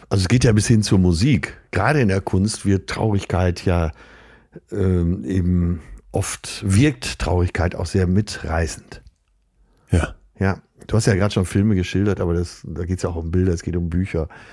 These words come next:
Speaker 1: ähm, es geht um Songtexte. Also wenn du die, wenn du alle traurigen Songtexte aus der Popmusik entfernst, da hast du wahrscheinlich nur noch zehn Prozent.
Speaker 2: Ja, stimmt.
Speaker 1: Ja.
Speaker 2: Stimmt.
Speaker 1: Äh, aber lass uns nicht absch-, uns läuft die Zeit davon.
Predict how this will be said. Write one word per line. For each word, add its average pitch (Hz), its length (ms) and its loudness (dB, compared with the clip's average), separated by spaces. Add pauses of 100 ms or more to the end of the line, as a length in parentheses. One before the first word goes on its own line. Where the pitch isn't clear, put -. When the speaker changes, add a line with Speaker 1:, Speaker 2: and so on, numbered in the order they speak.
(520)
Speaker 1:
ähm, 85 380 -8 (200)
es - 160 -14
geht 101 160 0
um 101 80 0
Songtexte. 95 880 -2 (1300)
Also 85 240 -10
wenn 90 100 0
du 90 200 0
die, 87 680 0
wenn 92 260 -2
du 101 100 0
alle 110 220 2
traurigen 113 420 2
Songtexte 101 760 0
aus 90 100 -6
der 87 100 0
Popmusik 92 460 0
entfernst, 82 640 -4 (460)
da 78 80 -4
hast 95 120 -4
du 107 60 -2
wahrscheinlich 87 360 -2
nur 85 120 2
noch 82 160 -2
zehn 87 220 -4
Prozent. 82 460 -6 (800)
Speaker 2:
Ja, 98 200 4 (160)
stimmt. - 400 -6 (160)
Speaker 1:
Ja. 120 240 2
Speaker 2:
Stimmt. 82 320 -4 (560)
Speaker 1:
Äh, 143 120 4
aber 151 180 2
lass 180 160 2
uns 196 80 4
nicht 180 140 4
absch-, 170 160 2
uns 151 280 2
läuft 165 220 4
die 143 100 2
Zeit 151 260 2
davon. 85 320 0